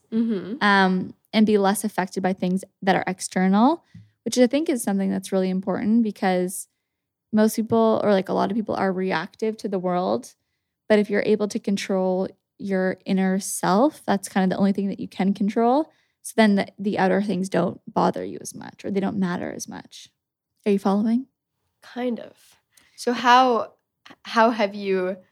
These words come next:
Speaker 1: accomplished this?
Speaker 2: I think it's just mostly awareness and, like, slowing down a little bit, because most people don't think about that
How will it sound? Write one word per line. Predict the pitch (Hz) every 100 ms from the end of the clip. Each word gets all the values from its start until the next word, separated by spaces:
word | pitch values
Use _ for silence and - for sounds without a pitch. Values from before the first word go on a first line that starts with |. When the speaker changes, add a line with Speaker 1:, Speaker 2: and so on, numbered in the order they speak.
| _ _ -
Speaker 1:
accomplished | 214 214 190 190 - -
this? | - - - - _ _ _ _ _ -
Speaker 2:
I |
think | 240 226 226
it's | 214 -
just | - 208 202 - - _
mostly | - 202 196 196 196 -
awareness | 190 175 175 175 220 285 - - -
and, | - 190
like, | 180 190 - _ _ _ -
slowing | - 196 185 185
down | 175 165 170
a |
little | 196 214
bit, | 226 262 302 - _ _ _ _ _
because | 233 - 220 196 190 196
most | 214 -
people | 196
don't | 185 175 -
think | 190 185
about | 190 160 - -
that | 165 175 233 277